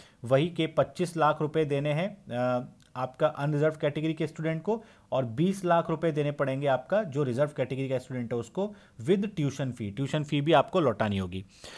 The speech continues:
अ, नेक्स्ट कॉलेज है, अ, लेट श्री, अ, लखीराम अग्रवाल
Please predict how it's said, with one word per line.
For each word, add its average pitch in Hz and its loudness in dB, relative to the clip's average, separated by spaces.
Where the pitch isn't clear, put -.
अ, 127 10
नेक्स्ट 151 10
कॉलेज 175 8
है, 202 8
अ, - -10
लेट 135 4
श्री, 175 4
अ, 127 6
लखीराम 135 4
अग्रवाल 147 8